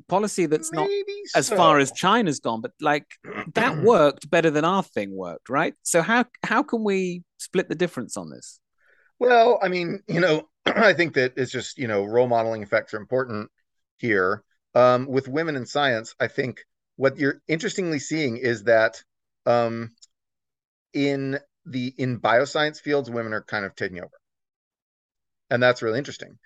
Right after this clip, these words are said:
Speaker 2: So if you look at, and, and, you know, I don't wanna attribute it to modeling effects, but you can note that the, who are the most popular biologists,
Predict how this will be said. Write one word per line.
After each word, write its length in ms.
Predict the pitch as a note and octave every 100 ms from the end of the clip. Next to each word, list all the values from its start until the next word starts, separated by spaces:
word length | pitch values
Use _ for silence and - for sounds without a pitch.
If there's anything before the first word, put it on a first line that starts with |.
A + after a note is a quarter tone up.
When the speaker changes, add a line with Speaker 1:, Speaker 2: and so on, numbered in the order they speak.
| _ _
Speaker 2:
So 460 | - C3+ B2 A#2+ C#3
if 160 | B2+
you 120 | C3+ B2+
look 340 | C3 F3+ - -
at, 240 | C#3 B2+ - _ _ -
and, 140 | C#3 D3
and, 320 | C#3 C#3 C3 - _ _ _ _ _ _ _ _ _ _ _
you 140 | D3 C#3+
know, 80 |
I 40 | C3
don't 160 | C#3
wanna 200 | C#3 A#2+
attribute 380 | A2+ - C4 G#3
it 120 | B2+
to 120 | - A2+
modeling 340 | A2 A2+ A#2
effects, 260 | G#2 A2+ -
but 120 | C#3+
you 80 | B2+
can 240 | A#2+ A2+
note 320 | A#2 C#3+ D3+ -
that 440 | G#2+ A2 G#2+ G#2+ - _ _ _ _
the, 300 | A2 A#2 A2+ -
who 160 | E3 E3+
are 60 |
the 100 | B2+
most 420 | A#2 A#2 C3 -
popular 480 | - C3 B2+ C#3 A#2+
biologists, 800 | A2 G#2+ G#2+ G#2+ A2+ G2 G2 -